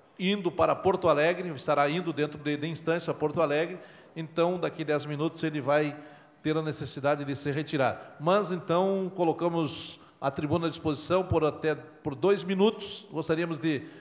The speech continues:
dispor de um tempo maior, mas é o que a gente pode,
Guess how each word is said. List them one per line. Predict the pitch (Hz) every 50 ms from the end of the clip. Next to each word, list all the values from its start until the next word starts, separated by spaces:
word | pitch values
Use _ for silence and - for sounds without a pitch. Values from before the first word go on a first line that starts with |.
| - -
dispor | - - - - 170 165
de | 160 165
um |
tempo | - - 160 156 135 185
maior, | 180 175 170 160 160 170 180 180 190
mas | 180 180 175 180 180 180 - - - - - - - - - -
é | 151 156 160
o | 175 175
que | 165 - - 180 180
a | 175 165
gente | 131 170 175 170 -
pode, | 156 - - 156 151 156 160 156 165 165 147